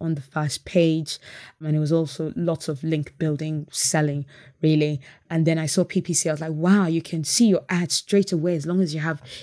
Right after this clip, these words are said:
you know, some budget." And even that sense, I mean, yeah, you can see your ad if you've got the budget, if you're bidding on the right keyword. But I think it's important to realize that it's not the result. You know, the result you don't see immediately. You know, you'll see your ad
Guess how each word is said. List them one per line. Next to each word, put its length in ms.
you 140
know, 100
some 300
budget." 360
And 140
even 400
that 420
sense, 580
I 80
mean, 280
yeah, 200
you 160
can 200
see 180
your 240
ad 220
if 120
you've 140
got 180
the 60
budget, 440
if 100
you're 80
bidding 280
on 120
the 100
right 340
keyword. 560
But 340
I 60
think 160
it's 100
important 480
to 160
realize 440
that 200
it's 180
not 140
the 80
result. 500
You 60
know, 60
the 40
result 320
you 60
don't 180
see 320
immediately. 720
You 160
know, 120
you'll 160
see 160
your 180
ad 420